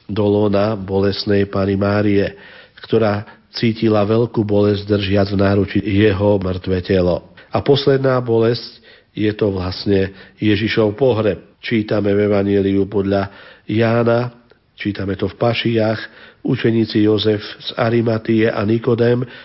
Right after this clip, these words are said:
vzali Ježišovo telo, zavinuli ho do plátna s voňavými olejmi. V tých miestach, kde bol ukrižovaný, bola záhrada a v záhrade nový hrob, v ktorom ešte nik neležal, tam uložili Ježiša.“ A na tomto bolestnom pohrebe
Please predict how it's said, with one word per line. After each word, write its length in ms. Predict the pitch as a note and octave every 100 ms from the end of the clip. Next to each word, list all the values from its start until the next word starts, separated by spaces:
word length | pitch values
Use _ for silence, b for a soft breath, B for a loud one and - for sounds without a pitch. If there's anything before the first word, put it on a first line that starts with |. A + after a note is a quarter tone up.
| B
vzali 560 | - F#2+ A2+ A#2+ A2 A2
Ježišovo 480 | A2 G#2+ A2+ G#2+ G2+
telo, 480 | A2+ A#2 B2+ B2+ B B -
zavinuli 640 | G2+ A2+ A2 A2+ A2 G#2
ho 80 | G2+
do 160 | G#2 A2+
plátna 720 | A#2 A2+ A2 G#2+ A2 A2 - -
s 160 | G2+ G2
voňavými 560 | A#2+ A#2 A2+ A2 G2+
olejmi. 760 | - A2 A#2 A2+ A2 A2 - -
V 60 |
tých 160 | - A2+
miestach, 480 | A#2+ B2 B2 B2+ A2+
kde 160 | A2+
bol 160 | A2+ A2+
ukrižovaný, 560 | A2 A2+ A2+ G#2+ G#2+ G#2+
bola 180 | G2+
záhrada 960 | G2 A2+ B2 A#2+ B2 A#2+ A#2 A#2+ - - -
a 80 |
v 100 | G#2 G2+
záhrade 400 | B2 A2 A2 A2
nový 340 | A#2 C3+ C3 G#2
hrob, 240 | A2+ A#2
v 60 | -
ktorom 240 | A#2+ A2+ A2
ešte 180 | G#2+ - G2+
nik 240 | A#2 C3
neležal, 640 | G#2+ G#2+ G#2+ G2 A2 G#2+ G#2 B B -
tam 320 | A2 A#2 A#2
uložili 640 | A2 G2+ G2+ F#2+ G#2 F#2+ F#2+
Ježiša.“ 640 | F#2 F#2 - G#2 F#2 - _
A 60 | G#2
na 160 | G#2
tomto 320 | A#2+ G#2+ A2
bolestnom 560 | F#2+ A2 A2 G#2 A2+ G2
pohrebe 720 | A2 A#2 A2+ A2+ G#2+ A#2 A#2+